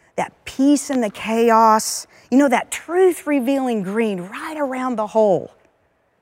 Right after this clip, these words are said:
That's where I wanted to be. See, I think dancing on the fringe is exactly where we find these last seven tribes as we open up Joshua eighteen today.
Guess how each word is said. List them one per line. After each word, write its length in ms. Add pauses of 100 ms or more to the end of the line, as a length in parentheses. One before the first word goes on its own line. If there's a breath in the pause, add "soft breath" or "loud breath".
(160)
That's 360
where 140
I 60
wanted 320
to 60
be. 400 (1040 soft breath)
See, 260
I 240
think 380
dancing 520
on 120
the 80
fringe 400
is 80
exactly 580
where 160
we 200
find 400
these 200
last 420
seven 280
tribes 680 (240 soft breath)
as 140
we 160
open 300
up 220 (260 soft breath)
Joshua 500
eighteen 680 (360)
today. 380